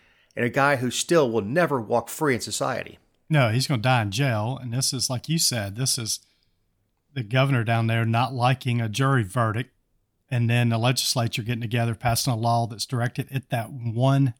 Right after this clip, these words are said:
Speaker 2: case. And so
Speaker 1: Hey,
Speaker 2: I'm,
Speaker 1: look,
Speaker 2: I'm
Speaker 1: bet-
Speaker 2: not a big fan of legislation that does this.
Speaker 1: Be-, between death row and Smith
Speaker 2: <clears throat>
Speaker 1: State Prison,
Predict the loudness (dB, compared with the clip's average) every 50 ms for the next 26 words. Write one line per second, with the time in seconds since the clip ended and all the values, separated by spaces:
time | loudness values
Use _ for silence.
0 | _ _ -12 -6 -2 -2 -2 0 -2 -2 -2 -2 -2 -4 -8 _ _ _ _ _
1 | _ _ _ _ _ _ _ _ _ -8 -6 -4 -2 2 4 4 6 6 6 6
2 | 6 6 6 6 6 6 4 2 0 0 2 2 2 4 2 2 0 -2 0 -2
3 | -2 0 0 0 0 0 -2 -4 -6 -8 -6 -4 -4 -4 -4 -6 -8 -10 -8 -8
4 | -6 -2 -2 -2 -4 -4 _ _ _ -4 -2 -2 2 4 4 4 4 2 4 4
5 | 4 2 2 2 4 6 6 6 6 4 2 0 -2 0 0 0 0 2 2 0
6 | 0 0 0 4 4 4 4 4 2 0 -2 -4